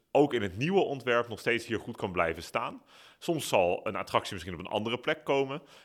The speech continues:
En die attracties die echt niet in dit, dit gebied kunnen, kijken we of die dan op een ander plekje in de omgeving kunnen.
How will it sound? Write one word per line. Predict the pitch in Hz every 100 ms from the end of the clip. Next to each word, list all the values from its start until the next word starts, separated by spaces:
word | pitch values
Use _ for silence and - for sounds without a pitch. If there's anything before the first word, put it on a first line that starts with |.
| _
En | - 98 95
die | 101 95 147
attracties | 127 127 104 - 90
die | 104 -
echt | 131 -
niet | 104
in | 90 85
dit, | 113 185 -
dit | - 139 156
gebied | 110 98 -
kunnen, | 101 80 82 _ _
kijken | - 101 92
we | 101
of | -
die |
dan | 95 85
op |
een | 95
ander | - 151 165
plekje | 165 147 - -
in | 131
de | 127
omgeving | 120 110 131 127 127 117
kunnen. | 131 113